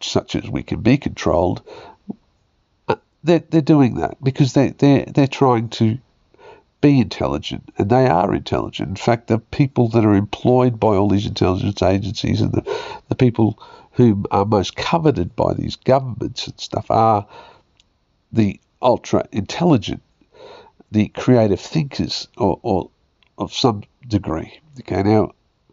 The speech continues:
whether or not because of what they are, they, the, the intelligent people are willing to, to be used for this purpose is another matter. So we, we have a sieve of some sort. But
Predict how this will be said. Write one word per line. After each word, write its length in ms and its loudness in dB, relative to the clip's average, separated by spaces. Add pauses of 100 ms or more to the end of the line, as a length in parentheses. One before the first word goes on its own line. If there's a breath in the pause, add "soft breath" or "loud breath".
(220 soft breath)
whether 240 2
or 60 0
not 160 0 (840)
because 380 0
of 240 -6 (220)
what 260 -2
they 160 0
are, 460 -2 (560 loud breath)
they, 280 0 (200)
the, 240 -4
the 180 -2
intelligent 500 -4
people 380 -4
are 80 2
willing 520 0
to, 300 -4 (200)
to 160 -2
be 160 2
used 420 0
for 140 -2
this 180 -2
purpose 420 -2
is 140 -8
another 320 -2
matter. 400 0
So 240 -2
we, 140 0
we 180 2
have 160 0
a 60 0
sieve 500 2
of 160 -8
some 160 -4
sort. 380 -2 (1400 loud breath)
But 360 2